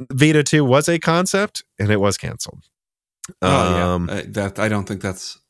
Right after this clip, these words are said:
Speaker 2: a shock to anyone. I, I just, I don't think, uh, Sony's making another handheld probably ever. May-, <laughs>
Speaker 1: Mm-hmm.
Speaker 2: maybe
Speaker 1: And if they
Speaker 2: some
Speaker 1: do, they can't have it have its own gaming library. It just has to share the
Speaker 2: Yeah.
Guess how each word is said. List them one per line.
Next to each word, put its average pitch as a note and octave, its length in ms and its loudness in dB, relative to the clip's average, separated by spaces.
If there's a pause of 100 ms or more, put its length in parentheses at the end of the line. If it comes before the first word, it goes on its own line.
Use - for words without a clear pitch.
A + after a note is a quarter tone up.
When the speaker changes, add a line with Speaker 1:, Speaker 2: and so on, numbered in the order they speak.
(160)
Speaker 2:
a G#2+ 80 -4
shock F#2+ 380 -4
to G#2+ 80 -4
anyone. F#2 380 -6 (160)
I, G#2+ 120 2 (120)
I C#3+ 120 2
just, C#3 260 0 (280)
I D#3 100 0
don't E3 180 0
think, D3+ 280 -2
uh, A#2+ 320 2 (180)
Sony's A#2+ 520 0
making A2 340 -2
another G2+ 260 -2
handheld F#2+ 600 -4 (640)
probably B2+ 500 2
ever. B2 420 0 (640)
May-, C#3 220 2
<laughs> - 60 -14
Speaker 1:
Mm-hmm. G2+ 960 -2
Speaker 2:
maybe E3 120 6
Speaker 1:
And D#3+ 100 6
if F3+ 160 4
they F3 140 6
Speaker 2:
some D3 80 4
Speaker 1:
do, A#2 480 4
they C3 200 4
can't E3 280 2
have A#2+ 200 2
it F#2+ 60 0
have G#2 180 0
its F#2+ 160 0
own F#2+ 140 2
gaming F2 280 0
library. D#2+ 500 0
It - 80 -8
just G2 120 -4
has A2+ 220 0
to F#2 80 -4
share F#2 420 -2
the D2+ 100 -6
Speaker 2:
Yeah. - 60 -20